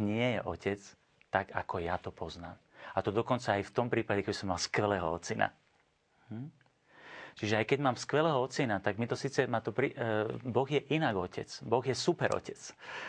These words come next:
Dokonca svätý Pavol v liste Efezanom hovorí, že "Zohynám kolena pred otcom, od ktorého má meno každé otcovstvo na nebi i na zemi." Čiže, e, Božie otcovstvo má v sebe, e, všetko, čo, e, a oveľa viac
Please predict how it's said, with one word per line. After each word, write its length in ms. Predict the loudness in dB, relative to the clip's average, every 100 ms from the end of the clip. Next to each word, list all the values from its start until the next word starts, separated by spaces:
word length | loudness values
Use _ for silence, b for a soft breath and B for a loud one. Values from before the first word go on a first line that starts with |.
| B -2
Dokonca 320 | 2 4 4
svätý 320 | 2 2 2
Pavol 320 | 4 4 4 2
v 120 | 0
liste 200 | 2 4 6 4
Efezanom 560 | 2 0 2 2 4
hovorí, 320 | 2 2 2 2
že 80 |
"Zohynám 480 | 6 6 6 2 4
kolena 400 | 4 4 4 4
pred 240 | 4 4 2
otcom, 400 | 2 2 4 2
od 80 |
ktorého 240 | 2 2 4
má 160 | 4
meno 240 | 4 2 2
každé 480 | 4 4 4 2 2
otcovstvo 480 | 0 -4 -4 0
na 80 | 2
nebi 320 | 2 0 -2
i 40 | 0
na 120 | 0
zemi." 280 | 0 -6 -8 B B B B B
Čiže, 220 | -2 0
e, 60 | 0 -4 -6 -2 -2
Božie 400 | 0 0 2 2
otcovstvo 720 | 0 0 -4 -4 -2 -2 -2
má 160 | -4 -4
v 60 | -2
sebe, 300 | -2 0 -2
e, 80 | -4 B B B B B B -6 -4 -4
všetko, 560 | 0 4 4 2 0 0
čo, 120 | 0 -4
e, 160 | -2 -2 -2 -4 0
a 80 | 2
oveľa 320 | 4 4 4
viac 260 | 4 4